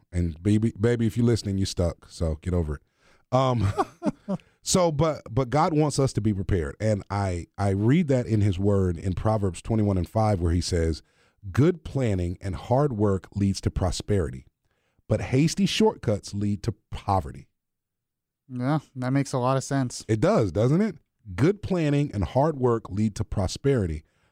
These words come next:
Speaker 1: but hasty shortcuts lead to poverty." That's the New Living Translation. The King James Version reads, "The thoughts of the diligent tend only to plenteousness, but of everyone that is hasty,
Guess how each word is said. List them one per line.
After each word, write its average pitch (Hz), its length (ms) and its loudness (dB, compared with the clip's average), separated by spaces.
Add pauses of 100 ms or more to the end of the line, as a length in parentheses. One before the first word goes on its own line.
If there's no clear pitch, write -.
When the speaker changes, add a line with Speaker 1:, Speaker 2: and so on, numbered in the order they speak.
(140)
Speaker 1:
but - 180 -2
hasty 156 460 2
shortcuts - 840 0
lead 107 400 0
to 117 100 -2
poverty." 92 520 0 (300)
That's 123 140 2
the 147 80 -4
New 143 100 2
Living 131 260 2
Translation. 104 640 0 (200)
The 107 80 -4
King 160 260 2
James 127 340 0
Version 101 360 0
reads, 104 340 2 (240)
"The 113 80 0
thoughts 165 480 -2
of 135 180 -2
the 117 60 0
diligent 113 680 -2
tend 120 280 0 (120)
only 175 320 4
to - 180 -2
plenteousness, - 1040 -4 (480)
but 120 140 0
of 113 120 2 (120)
everyone 165 500 2
that 139 140 2
is 113 100 0
hasty, 151 640 -2